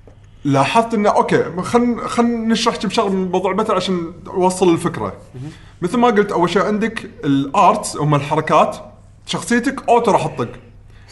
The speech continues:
Speaker 1: إذا تحركت شخصيتك ما ت-، توقف طق. يرحمك الله. إنزين، توقف طق لين توقف مرة ثانية ويرد شخصيتك تطق الأوتو أتاك. إنزين،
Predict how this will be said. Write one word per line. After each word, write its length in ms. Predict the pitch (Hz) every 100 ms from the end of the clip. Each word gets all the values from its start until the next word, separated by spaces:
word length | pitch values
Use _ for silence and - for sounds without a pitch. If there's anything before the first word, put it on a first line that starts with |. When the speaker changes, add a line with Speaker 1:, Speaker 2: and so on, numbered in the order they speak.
| -
Speaker 1:
إذا 140 | 143 175
تحركت 480 | 202 208 262 285
شخصيتك 480 | - 202 262 220 -
ما 100 | 240
ت-، 240 | 190 180 226
توقف 280 | 240 208
طق. 240 | - 127 - -
يرحمك 280 | 131 127 170
الله. 200 | 135 80 - - - - - - - 131
إنزين، 400 | 123 180 233 -
توقف 340 | 233 226 233
طق 200 | 190 147
لين 220 | 170 262
توقف 320 | 269 262 233
مرة 140 | 240 247
ثانية 200 | 311 277
ويرد 240 | 262 262 -
شخصيتك 420 | 233 - 247 -
تطق 260 | - - 202
الأوتو 400 | 202 180 180 139
أتاك. 340 | 131 - - - - - - - 180
إنزين، 280 | 180 131